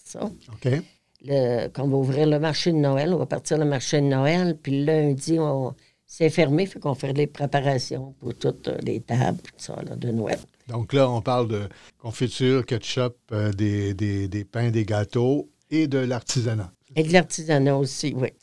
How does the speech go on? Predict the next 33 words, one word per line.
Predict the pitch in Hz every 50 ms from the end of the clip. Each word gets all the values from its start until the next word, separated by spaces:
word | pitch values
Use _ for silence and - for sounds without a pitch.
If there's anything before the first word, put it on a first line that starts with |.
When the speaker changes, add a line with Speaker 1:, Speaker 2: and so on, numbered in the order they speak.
| _ _
Speaker 1:
Ça | _ - -
fait | 135 151 131
que | 139 - 156 135 120
tout | - - -
le | 147 147
monde, | 147 156 165 175 175 160
là, | 165 151
euh, | 147 160 165 160 147 143 139 135 131 127
qui | 131 - - 127
veulent | 110 127 160 196 202 185 185 180 165 156 151 151
avoir, | - 143 135 131 147 160
mettre | 175 - 143 160 175 170
des | 151 156
choses | - - - 156 160 151
à | 139 127
vendre, | 135 156 160 180 185 185 - - - _ _ _ - -
ça | - - - 156
va | 127 147 160
être | 151 - 151
ouvert | 143 135 165 165 175 175 165 143
lundi, | 151 160 170 175 170 160 151 143 147 165 196 190
vous | 170 170 147
venez | 135 139 151
porter | 151 - 147 123 - - 151 139
ça, | 127 - - 151 151 151 -
puis, | - - 135 135 139
euh, | - - - - - _ _ _ _ _
on | - - 151
prépare | 147 - 160 151 139 - 147 147 156
les | 156 147 139 127
tables, | 135 160 147 160 180 175 -
puis | - - 135
mardi, | 127 139 147 151 143 131 131 147 165